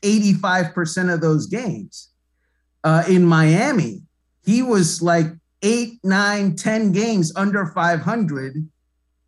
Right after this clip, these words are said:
at times where he had to throw more. And yet, throwing less,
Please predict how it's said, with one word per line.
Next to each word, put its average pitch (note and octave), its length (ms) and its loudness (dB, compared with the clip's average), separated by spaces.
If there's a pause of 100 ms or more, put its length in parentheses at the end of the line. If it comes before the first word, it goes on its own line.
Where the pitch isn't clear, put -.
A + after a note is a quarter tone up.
(160)
at E3+ 180 0
times F#3+ 500 2
where F3+ 140 2
he E3+ 220 2
had F3 260 0
to E3 120 0
throw F#3 440 0
more. F#3 440 0 (920)
And F3+ 200 0
yet, F#3 400 -2 (340)
throwing G3 400 0
less, F#3+ 640 -2